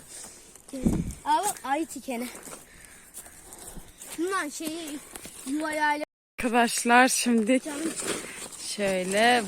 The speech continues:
Speaker 2: bağımıza geldik. Boşalt yavrum şunu bizle.
Speaker 1: İçine at da sen, ben göndereyim.
Speaker 2: Dur, elimde telefon var.
Speaker 1: Tamam,
Speaker 2: Heh,
Speaker 1: oradan getir.
Speaker 2: tamam.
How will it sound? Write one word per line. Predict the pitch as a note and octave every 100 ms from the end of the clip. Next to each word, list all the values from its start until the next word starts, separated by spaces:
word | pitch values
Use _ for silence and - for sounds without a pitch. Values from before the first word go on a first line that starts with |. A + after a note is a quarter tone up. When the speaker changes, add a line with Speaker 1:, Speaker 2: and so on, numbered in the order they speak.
| E3+
Speaker 2:
bağımıza | A3 A3+ A3 G3 A3+
geldik. | G#3+ G#3+ G#3 F#3+ B3 - - - -
Boşalt | A3+ - A3+
yavrum | G#3 G3 F#3+
şunu | - F#3+
bizle. | F#3 F3 E3+ G3+ A3 - - - - -
Speaker 1:
İçine | - F4+
at | G4 G#4
da | F#4+ - D4 C#4+
sen, | F#4 F#4 -
ben | C#4+ C#4+ C#4 - -
göndereyim. | C4 B3 A3 G3 - - - _ _ -
Speaker 2:
Dur, | B3+ B3
elimde | A3+ A#3+ B3 A#3+
telefon | - G3+ G3 A3+
var. | A3 F#3 - - - - - - - - - - - - - - - - - - - - - - - - - - -
Speaker 1:
Tamam, | F4 B3+
Speaker 2:
Heh, |
Speaker 1:
oradan | C4+ C4+
getir. | C#4 B3+
Speaker 2:
tamam. | F#3+ F3 A#3